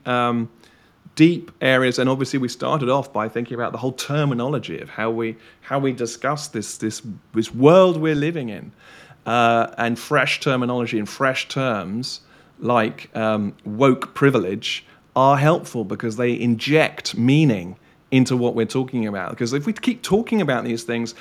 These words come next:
like, words like cancel culture, they lose their meaning very easily because we repeat them and repeat them and repeat them. So having new phrases and having new words like,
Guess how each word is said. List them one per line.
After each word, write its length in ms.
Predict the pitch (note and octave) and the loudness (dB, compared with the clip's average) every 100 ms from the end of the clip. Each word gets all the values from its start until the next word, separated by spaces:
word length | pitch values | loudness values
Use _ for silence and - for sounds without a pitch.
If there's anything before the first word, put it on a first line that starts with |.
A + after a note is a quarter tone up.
| - _ _ - | -20 _ _ -4
like, 220 | C#3 - | 0 2
words 280 | F#3 G#3 - | 6 4 4
like 160 | E3+ | -2
cancel 420 | - E3+ G3 - C#3 | 0 -2 -2 -4 -6
culture, 420 | A#2 G2 - D#2 - - - | -4 -6 -6 -12 -14 -20 -2
they 140 | C#3 | 2
lose 300 | C#3+ E3+ E3 | 4 6 6
their 120 | D3+ | 4
meaning 340 | D3 D3+ D3 C#3 | 4 4 4 4
very 220 | C#3 C3 | 2 2
easily 460 | C#3 E3 D3 F#2 - | 4 4 2 -4 -4
because 440 | A2 B2+ A#2+ - - - - | -2 0 0 -2 -14 -20 -2
we 140 | B2 | 2
repeat 320 | B2+ C3 C#3+ A2+ | 2 4 2 2
them 100 | A#2+ | -2
and 120 | A#2+ | -2
repeat 240 | A2+ B2 | -2 -4
them 100 | A#2 | -2
and 100 | A2+ | -4
repeat 260 | A2+ C3+ C3 | -2 -2 -2
them. 120 | A2 | -4
So 120 | A2+ | -8
having 440 | A#2+ D3 E3+ F3 D#3 | -8 0 2 4 4
new 200 | D3+ C#3+ | 2 2
phrases 500 | D3+ D3 C#3+ G#2+ G#2 | 0 0 -2 -4 -8
and 80 | |
having 300 | A#2+ C3 C#3 | -4 0 2
new 180 | C3 B2 | 2 0
words 500 | B2 C#3 G#2 A#2+ - | 0 0 -2 -6 -8
like, 340 | A#2 B2 A#2+ | -4 -4 -6